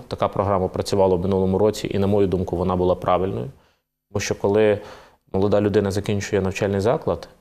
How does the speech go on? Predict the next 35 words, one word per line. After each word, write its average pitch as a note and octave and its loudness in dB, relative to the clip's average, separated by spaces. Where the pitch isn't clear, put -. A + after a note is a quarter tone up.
і F#2+ -12
йде F#2+ 0
працювати, F#2+ 0
наприклад, F#2 -4
в - -10
школу, B2+ 2
обирає G2+ 2
для G2 -4
себе F#2 -2
посаду F#2 -4
вчителя, F2 -8
він A2+ -2
ще - -6
не A2 -2
має A2+ 0
жодних A2 -2
надбавок. F#2+ -4
І - -20
щоб G#2 -2
його A#2+ 4
стимулювати, A2+ 0
держава A2+ 2
йому G#2+ 2
дає G#2+ 4
трошечки G#2+ 0
більше G#2 0
відразу, A#2 0
щоб - -4
він B2 0
хотів C#3 0
працювати A#2+ -2
в - -6
школі. - -2
Бо G2 2
ви, G2+ 0